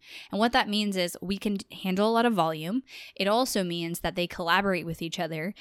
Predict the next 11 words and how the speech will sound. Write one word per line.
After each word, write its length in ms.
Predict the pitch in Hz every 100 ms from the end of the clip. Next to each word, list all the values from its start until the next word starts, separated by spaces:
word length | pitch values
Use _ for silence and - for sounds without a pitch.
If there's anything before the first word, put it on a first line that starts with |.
| - -
and 280 | 190 185 180
they 80 | 180
make 300 | 180 185 -
everybody's 520 | 180 175 175 170 165 -
creative 480 | - 165 151 156 -
better 360 | 156 - 170
because 280 | - 196 175
we 80 | 170
have 100 | 160
ideas 460 | 160 180 226 233 -
coming 560 | 208 202 196 190 185